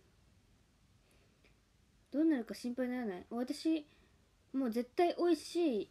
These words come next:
だろう、この組み合わせっていう組み合わせしかやらないから大丈夫。そう、トマト、トマトご飯みたいになるじゃん。めっちゃ美味しかった。トマ-、なんかちょっとイタリアン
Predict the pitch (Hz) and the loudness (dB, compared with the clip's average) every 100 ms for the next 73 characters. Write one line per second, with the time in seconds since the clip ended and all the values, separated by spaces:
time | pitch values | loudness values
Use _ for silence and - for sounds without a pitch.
0 | - 226 202 - - - 214 202 202 214 | -2 -2 -2 -6 -12 -6 -4 -4 -2 -2
1 | 214 208 202 233 - 185 175 185 185 190 | 0 -2 -4 -8 -8 -8 -8 -6 -8 -8
2 | 202 - 165 156 165 165 - - 156 147 | -12 -14 -12 -10 -10 -12 -16 -18 -16 -14
3 | 147 - _ _ _ _ _ _ _ _ | -16 -18 _ _ _ _ _ _ _ _
4 | _ _ _ _ _ _ _ _ _ _ | _ _ _ _ _ _ _ _ _ _
5 | _ _ _ - 269 220 277 320 359 320 | _ _ _ -6 -4 0 4 4 4 -2
6 | 294 _ _ - 294 320 320 330 330 320 | -4 _ _ -4 2 2 2 2 2 2
7 | 240 196 180 180 180 165 151 - - _ | -2 -2 -4 -4 -6 -8 -12 -18 -20 _
8 | _ _ _ _ _ _ _ - - 208 | _ _ _ _ _ _ _ -20 -4 0
9 | 220 - _ - 277 269 - 254 - - | 0 -2 _ 4 4 4 2 -4 -4 -10
10 | - _ _ _ _ _ _ _ _ _ | -18 _ _ _ _ _ _ _ _ _
11 | _ _ - 262 220 - _ 240 233 220 | _ _ -6 -4 -4 -8 _ -8 -6 -6
12 | 262 - 196 185 208 208 214 202 | -8 -4 -4 0 -2 0 -2 -2